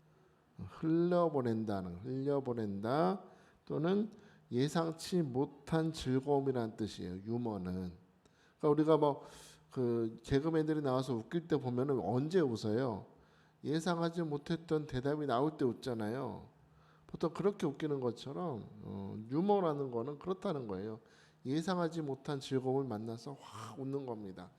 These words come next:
우리 어린아이들, 어린 때 어린아이들 보면, 저 예림이도 생각이 나네요. 저 예림이가 막 어릴 때,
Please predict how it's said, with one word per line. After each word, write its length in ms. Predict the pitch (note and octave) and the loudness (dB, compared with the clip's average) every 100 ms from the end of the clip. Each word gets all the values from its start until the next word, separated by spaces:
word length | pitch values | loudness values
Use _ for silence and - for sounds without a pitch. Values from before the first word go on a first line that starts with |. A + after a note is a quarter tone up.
| - - - - | -16 -14 -14 -2
우리 220 | E3 F3+ | 4 8
어린아이들, 760 | D#3 F3+ G#3+ G3+ G3 F3+ F3+ | 8 8 8 8 8 6 4
어린 480 | B2+ C3 G#3 G3+ F3 | 6 6 6 2 0
때 140 | G3 F3+ | 2 4
어린아이들 500 | D#3 F#3 F3+ E3+ D#3+ | 6 6 6 4 4
보면, 680 | D3 C3+ B2 C3 C#3+ A2+ G#2+ - - - _ | 4 4 4 4 2 -2 -8 -16 -20 -20 _
저 160 | - E3+ | -4 0
예림이도 880 | D3 F#3 A#3 A3 G#3+ F#3+ F3 E3+ E3+ | 4 4 4 2 2 2 2 2 2
생각이 360 | F3+ F#3 E3+ | 0 -2 -2
나네요. 420 | D3 A#2 B2 A#2+ A#2 | 0 0 0 0 0
저 140 | C3 | 0
예림이가 720 | A#2+ A#2 C3 C3 B2 B2 A2 | 0 0 0 0 0 0 0
막 220 | A2 G#2+ | -2 -2
어릴 300 | G2+ C3 F3+ | 2 2 2
때, 520 | F3 A#2 G#2+ B2 G2 | -2 -2 0 -2 -4